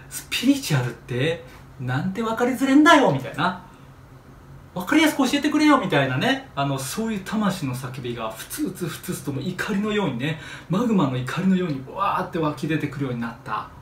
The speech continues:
で、今ね、えー、その気持ちに素直に正直にやっぱりなってったわけですよ。探求をしていく中で。ね。その結果、こういったね、今発信をしてるスピリチュアルって、そもそも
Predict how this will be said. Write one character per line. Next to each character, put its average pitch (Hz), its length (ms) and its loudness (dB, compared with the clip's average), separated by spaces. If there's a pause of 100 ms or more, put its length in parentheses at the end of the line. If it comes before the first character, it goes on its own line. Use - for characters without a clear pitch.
(120)
で、 233 240 4 (380)
今 151 220 2
ね、 262 280 0 (180)
え 131 120 -4
ー、 131 40 -4
そ 131 160 -4
の 233 140 2
気 - 140 -2
持 247 180 2
ち 262 160 -6
に 262 100 0
素 285 200 0
直 277 180 6
に 170 160 2
正 202 240 0
直 226 340 0
に 127 80 0
や 123 100 -2
っ - 20 -12
ぱ 127 80 -6
り 123 80 -4
な 180 100 2
っ - 80 -4
て - 100 -4
っ - 60 -6
た 131 100 -4
わ - 80 0
け - 80 -4
で 131 80 -2
す - 120 -8
よ。 110 160 -2
探 127 260 0
求 127 280 -4
を 117 260 -2
し - 80 -12
て 143 100 0
い 127 80 -2
く 127 80 -4
中 135 320 0
で。 110 260 -4 (300)
ね。 208 320 0 (500)
そ - 160 -4
の 302 140 4
結 302 240 0 (140)
果、 - 340 6 (420)
こ 170 140 0
う 175 60 4
い 180 60 -2
っ - 20 -12
た 180 180 0
ね、 269 180 2
今 175 140 -2
発 - 240 -2
信 185 240 -2
を 170 60 -2
し - 60 -6
て 180 100 -2
る 175 100 0
ス - 140 -10
ピ 233 100 -8
リ 220 140 -6
チ 180 180 -6
ュ 156 80 2
ア 147 40 0
ル 147 80 0
っ - 20 -2
て、 147 560 -2
そ - 180 -8
も 208 160 0
そ 220 160 -4
も 226 420 2